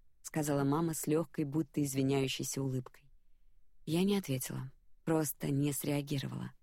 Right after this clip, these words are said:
Когда таксист выехал на Вестсайд-хайвей, я открыла окно. Холодный ветер с Гудзона и шум машин не дали маме продолжить.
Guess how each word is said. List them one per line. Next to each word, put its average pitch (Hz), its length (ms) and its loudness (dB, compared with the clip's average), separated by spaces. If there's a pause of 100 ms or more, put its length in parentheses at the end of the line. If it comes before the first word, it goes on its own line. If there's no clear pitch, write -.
(1300)
Когда 196 300 -2
таксист 202 560 -2
выехал 160 420 0
на 143 220 2
Вестсайд-хайвей, 143 1400 -2 (140)
я 175 220 0
открыла 143 420 -2
окно. 131 340 -8 (840)
Холодный 180 480 2
ветер 165 420 0
с 135 80 -4
Гудзона 143 560 0
и 143 140 2
шум 156 340 0
машин 160 500 0 (360)
не 185 180 4
дали 151 300 2
маме 143 340 2
продолжить. 131 760 -6